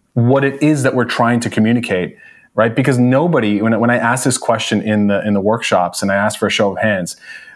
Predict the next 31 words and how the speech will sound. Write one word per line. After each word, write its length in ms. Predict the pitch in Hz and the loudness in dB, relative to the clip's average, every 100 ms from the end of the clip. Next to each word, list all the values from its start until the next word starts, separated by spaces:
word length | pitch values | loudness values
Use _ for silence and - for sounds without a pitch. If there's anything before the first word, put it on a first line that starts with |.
| - | -2
uh, 240 | 101 101 98 | 0 2 2
the 100 | 139 | 2
only 140 | 165 | 2
people 160 | 175 160 | 2 0
that 80 | 123 | 0
put 80 | |
their 100 | 110 | 0
hands 220 | 107 107 98 | 0 0 0
up 100 | 101 | -2
are 60 | |
kind 140 | 110 101 | 0 0
of 60 | |
the 60 | 95 | 0
jokers. 440 | 107 104 104 92 | 0 0 0 -2
They, 100 | 104 | 0
they, 300 | 98 101 110 | -2 0 0
they 100 | 107 | 2
wanna 160 | 113 110 | 2 2
make 200 | 104 104 | 0 0
it 80 | 98 | 0
a, 260 | 98 92 117 | 0 -2 0
you 60 | |
know, 60 | 110 | 0
a 40 | |
bit 100 | 110 | 2
of 60 | 98 | 0
a 60 | |
joke, 300 | 95 147 - | 0 0 0
but 100 | 110 | 0
I 60 | 107 | 0
say, 320 | - 113 113 | 0 0 0